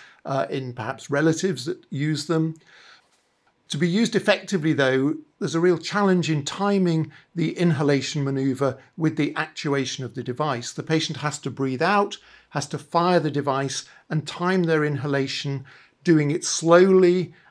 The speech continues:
and holding their breath at the end of it. And many patients with C O P D find that quite a challenge, particularly as they also have problems with manual dexterity and may have some cognitive impairment. The dry powder devices generally are easier to use,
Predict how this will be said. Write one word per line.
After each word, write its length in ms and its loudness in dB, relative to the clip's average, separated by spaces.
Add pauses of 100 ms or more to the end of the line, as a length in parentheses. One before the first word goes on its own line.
(100)
and 140 -4
holding 460 4
their 140 2
breath 260 -2
at 120 -8
the 120 -4
end 200 -2
of 100 -6
it. 180 -12 (360)
And 100 -4
many 180 2
patients 460 -2
with 100 -4
C 260 0
O 40 -2
P 100 -10
D 140 -4
find 340 -6
that 160 -10
quite 220 -6
a 80 -12
challenge, 600 -8 (300)
particularly 540 2
as 100 -4
they 160 0
also 320 2
have 320 -4 (260)
problems 380 0
with 160 -2
manual 320 -2
dexterity 800 0 (240)
and 120 -2
may 140 4
have 200 0
some 240 -2
cognitive 520 -2
impairment. 720 -10 (760)
The 80 0
dry 220 6
powder 360 2
devices 540 0
generally 640 2 (160)
are 180 0
easier 400 4
to 160 -6
use, 540 -8